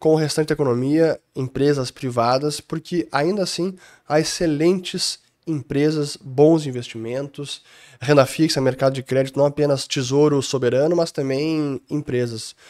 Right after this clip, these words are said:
Então, é ruim a visão de longo prazo para o governo, o que não necessariamente vai ser ruim para a economia,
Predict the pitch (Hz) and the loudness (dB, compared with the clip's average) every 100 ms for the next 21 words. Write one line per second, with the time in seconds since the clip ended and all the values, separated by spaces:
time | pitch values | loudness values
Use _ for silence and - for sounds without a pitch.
0 | - - _ _ 135 147 151 143 123 - | -20 -20 _ _ 6 8 8 6 2 -4
1 | - - - - - _ _ _ _ _ | -14 -20 -20 -20 -20 _ _ _ _ _
2 | - 165 165 202 220 196 196 185 175 175 | 4 6 6 6 6 6 6 4 6 6
3 | 202 220 240 226 _ _ _ _ _ _ | 6 4 0 -6 _ _ _ _ _ _
4 | _ 185 202 202 170 151 127 117 110 151 | _ 4 4 2 2 4 4 0 -6 -20
5 | _ _ _ - 160 190 214 226 226 208 | _ _ _ -6 -2 6 8 6 2 2
6 | 175 175 180 - - _ _ - 156 147 | 4 2 0 -4 -10 _ _ -2 -2 0
7 | 160 156 156 151 151 131 107 104 | 0 0 -2 -2 -2 -2 -4 -8